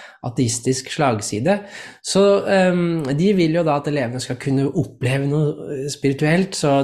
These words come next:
de vil, eh, det er veldig lite sannsynlig at de har en rekke med, mm, eh, eh, undervisning under overskriften «Førtisju interessante fakta om sikhismen».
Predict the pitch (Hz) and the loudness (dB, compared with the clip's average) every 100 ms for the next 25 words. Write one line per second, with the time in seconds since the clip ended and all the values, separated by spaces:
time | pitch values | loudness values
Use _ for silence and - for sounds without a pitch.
0 | 131 135 156 151 151 160 151 - 156 143 | 2 2 2 2 2 0 -2 -6 -4 -2
1 | 139 139 - - - - 214 233 208 226 | -2 -4 -10 -20 -6 0 4 4 4 4
2 | 202 196 190 160 175 175 160 185 165 151 | 4 0 2 2 2 2 2 2 2 0
3 | 160 160 160 160 165 175 - - 131 131 | 0 -2 -2 -2 0 -2 -2 -4 0 2
4 | 131 135 131 131 120 127 - 110 123 120 | 2 2 0 -2 -4 -8 -10 -12 -10 -10
5 | 120 - - 139 131 131 135 - 156 160 | -10 -10 -8 -6 -6 -8 -8 -2 0 2
6 | 131 - 175 190 190 - - - 151 156 | 2 2 2 2 0 -12 -18 -4 0 2
7 | 160 139 117 123 143 127 - 233 302 294 | 4 2 0 -2 0 -4 -2 2 2 4
8 | 254 269 269 254 269 269 196 180 240 - | 4 4 4 2 2 2 2 2 0 0
9 | 151 - - 175 185 233 254 277 - 95 | -2 -2 -2 0 0 -2 0 0 0 -4